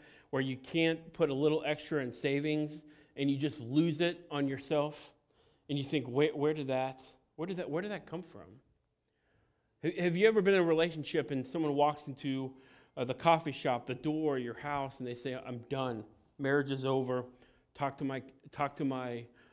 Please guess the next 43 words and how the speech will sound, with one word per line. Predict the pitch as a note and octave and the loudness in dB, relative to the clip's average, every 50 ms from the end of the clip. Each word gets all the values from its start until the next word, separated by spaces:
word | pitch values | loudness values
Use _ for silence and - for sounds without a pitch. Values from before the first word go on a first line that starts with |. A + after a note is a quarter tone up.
| _ - | _ -4
uh, | B2 B2 | -4 -4
lawyer, | A#2 A2+ B2 B2 B2+ B2+ A#2+ A#2 A#2+ A#2+ A#2+ A#2 - - - _ _ _ _ _ _ _ _ _ _ | -2 -4 -4 -2 -2 -2 -2 -2 -2 -4 -4 -8 -10 -16 -20 _ _ _ _ _ _ _ _ _ _
I'm | B2+ B2+ B2 | -12 -10 -6
done. | B2 B2+ B2 A#2 G#2+ G#2 G2 G#2 G#2 - _ _ _ _ _ _ _ _ _ - | -4 -4 -4 -4 -6 -8 -10 -14 -16 -20 _ _ _ _ _ _ _ _ _ -8
And, | C3 C3+ - | -6 -6 -4
and, | D#3+ C#3+ C3+ C3+ | -2 -2 -2 -2
and | B2+ C#3 C3+ | -2 -4 -4
you | B2+ B2+ | -4 -4
think | - - D#3+ D#3 - | -4 -6 -6 -6 -6
to | - D3 | -8 -10
yourself, | B2+ A#2 - - C3 A#2+ - - - | -10 -10 -8 -8 -8 -8 -8 -10 -16
"W-, | - C3+ B2+ B2+ - - F2+ A#2 A#2 | -18 -18 -18 -18 -18 -20 -20 -16 -10
where | A#2 D3 F3 F#3 | -8 -6 -6 -6
did | F3+ C#3+ A#2+ B2 | -6 -8 -6 -6
that, | B2 B2+ C3+ C#3 C3 C3 - - - - _ _ _ _ _ _ _ _ _ - | -4 -4 -2 -4 -6 -8 -12 -18 -20 -20 _ _ _ _ _ _ _ _ _ -12
where | C#3 F3 | -8 -6
did | G#3+ A#3 | -4 -4
that | G#3 A3+ | -6 -6
come | - - - A3 | -8 -6 -6 -6
from? | A#3+ - - A#2 G2+ F#2 G2+ - _ _ _ _ _ _ _ _ _ _ _ _ _ _ | -6 -8 -10 -14 -14 -14 -18 -20 _ _ _ _ _ _ _ _ _ _ _ _ _ _
That, | C#3 C#3 | -8 -6
that's | C#3+ D#3+ D#3+ - | -4 -4 -4 -4
not | F#3 F3+ F#3 F3+ | -4 -4 -4 -6
the | D#3+ | -8
person | - - D#3+ D3 - - C#3+ | -6 -4 -4 -4 -4 -6 -6
I | B2+ B2 | -6 -4
married. | A#2+ C3+ D#3 D3+ B2+ A#2 | -4 -4 -4 -4 -4 -6
That's | C3 C3 - | -8 -8 -6
not, | D#3+ D#3+ E3 - - - - - - _ _ _ _ | -6 -6 -6 -8 -12 -20 -20 -20 -20 _ _ _ _
that's | C#3+ C3+ - - | -6 -6 -4 -2
not | F3 E3+ E3 - | -2 -2 -2 -2
the, | C#3+ B2+ A#2+ A#2+ - - - _ _ _ _ _ | -4 -6 -6 -6 -10 -16 -20 _ _ _ _ _
that's | - C3+ - - | -14 -10 -8 -8
not | - - | -6 -6
the | C#3 | -8
child | - - - - D3 D3 D3 C#3+ C#3 B2+ | -8 -8 -4 -2 0 2 2 2 0 0
I | B2 | -2
raised. | A#2 A#2 C3 C3+ C3 B2+ A#2+ A2+ - | -4 -4 -4 -4 -4 -4 -4 -6 -8
Wh-, | B2 C3 D3+ D3 | -4 -4 -2 -2
wh-, | C#3+ C3 C3 C#3+ - | -4 -6 -8 -10 -10
why | D3+ C3 C#3 D#3 F#3+ | -8 -8 -6 -6 -6
are | G#3 G#3 | -8 -8
they | G3+ G3 C#3+ | -8 -8 -8